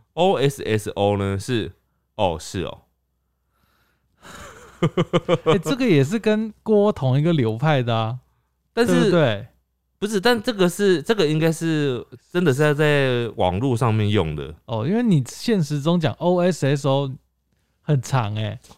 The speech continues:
Speaker 1: 但是我觉得蛮奇怪，应该比较少人会用英文这样写O S S O，因为大部分我们都是用中文，所以反而是英文的，原本要讲英文的词会把它改成中文才对嘛。
Speaker 2: 我觉得可能是这个小编他自己私心喜欢用。
Speaker 1: 好，但我其实，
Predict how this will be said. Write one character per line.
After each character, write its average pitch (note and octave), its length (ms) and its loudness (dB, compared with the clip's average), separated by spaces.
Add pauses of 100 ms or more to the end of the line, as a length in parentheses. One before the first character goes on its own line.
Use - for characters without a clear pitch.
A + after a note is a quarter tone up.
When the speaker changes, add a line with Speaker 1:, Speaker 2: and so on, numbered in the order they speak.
Speaker 1:
但 - 160 -4
是 - 80 -4
我 G#3+ 180 4
觉 B2+ 140 0
得 D#3+ 60 0
蛮 A2+ 180 0
奇 G#2+ 160 -6
怪， C3+ 140 -2
应 E3 80 -2
该 G#3 100 2
比 - 180 -6
较 C#3+ 140 0
少 G#2 200 -2
人 F2 140 -2
会 A#2 120 0
用 A#2 180 0
英 G#2+ 220 0
文 E2 180 0
这 F2+ 100 0
样 F2 140 -2
写 E2+ 220 -8
O F#2 280 -2
S - 360 -8
S D2 240 -12
O， B1+ 220 -10
因 C#3+ 100 -4
为 G3 80 0
大 E3 160 0
部 D#3 120 0
分 D#3 80 0
我 B2+ 60 0
们 F2+ 120 -2
都 G#2 100 0
是 A2+ 60 -2
用 A2 180 -2
中 F#2+ 260 -2
文， D2+ 220 -6 (300)
所 G3 120 -2
以 G#3 40 2
反 G#2 260 0
而 G#2 80 0
是 A#2 260 -4 (100)
英 E3 260 2
文 F2+ 260 2
的， F2 260 -2 (260)
原 C3+ 140 -2
本 C3 120 2
要 C#3 80 0
讲 A2+ 180 -2
英 A#2+ 140 -2
文 G#2+ 100 0
的 F#2+ 80 -2
词 F#2+ 180 -8
会 G#2 140 -2
把 F2+ 100 -6
它 F2+ 120 -2
改 D2 200 -8
成 D2 240 -14
中 F#2 240 -4
文 E2 160 -6
才 C#3 100 -6
对 - 0 -
嘛。 - 40 -8
Speaker 2:
我 - 20 -6
觉 F3+ 120 0
得 E3+ 120 0
可 A#2+ 60 2
能 A#2+ 100 -2
是 D#3+ 160 -4
这 D#3+ 140 -8
个 D3+ 100 -4
小 A2 220 -4
编 A2+ 180 -4
他 B2+ 80 -2
自 C3 120 -8
己 A2 80 -4
私 A2 200 -10
心 A2 220 -6
喜 - 140 -12
欢 G2 200 -8
用。 G2+ 220 -10 (300)
Speaker 1:
好， D#2+ 160 -10
但 G#3+ 120 2
我 A2 220 2
其 A#2+ 140 -6
实， F#3+ 240 -6